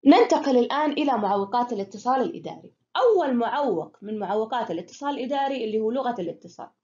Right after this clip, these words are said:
طبعا عدم وضوح الرسالة المراد تبليغها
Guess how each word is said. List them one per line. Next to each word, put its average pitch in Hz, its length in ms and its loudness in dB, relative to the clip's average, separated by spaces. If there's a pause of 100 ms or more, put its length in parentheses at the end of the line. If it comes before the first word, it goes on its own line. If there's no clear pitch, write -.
(480)
طبعا 233 400 -4 (120)
عدم 262 460 -4
وضوح 196 480 -2
الرسالة 294 640 -4
المراد 277 360 -4
تبليغها 302 760 -4